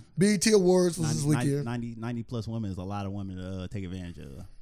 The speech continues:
Speaker 1: Uh, we brought up the winners and losers. We need to start writing this shit down so we, when we come back to this.
Speaker 2: Winners and losers.
Speaker 1: Uh, B E T Awards.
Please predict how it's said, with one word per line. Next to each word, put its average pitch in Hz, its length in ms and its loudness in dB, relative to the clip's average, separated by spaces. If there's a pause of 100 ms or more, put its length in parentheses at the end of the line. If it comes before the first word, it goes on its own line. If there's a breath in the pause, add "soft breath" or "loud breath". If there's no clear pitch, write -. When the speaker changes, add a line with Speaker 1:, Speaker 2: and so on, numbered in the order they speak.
(880 soft breath)
Speaker 1:
Uh, 135 260 0
we 151 140 4
brought 156 240 4
up 151 120 -2
the 156 80 -4
winners 143 320 0
and 139 140 2
losers. 135 240 2
We 151 80 2
need 190 60 -2
to 240 60 -6
start 127 180 -2
writing 120 180 -4
this 110 80 -6
shit 113 140 -8
down 113 260 -8
so 117 100 -10
we, 117 120 -6
when 113 140 -6
we 123 80 -4
come 113 180 -6
back 113 180 -6
to 120 80 -4
this. 120 420 -6
Speaker 2:
Winners 131 320 -2
and 104 120 -4
losers. 120 440 -6 (600)
Speaker 1:
Uh, 147 160 -2
B 147 180 -6
E - 20 -10
T - 140 -10
Awards. - 500 -14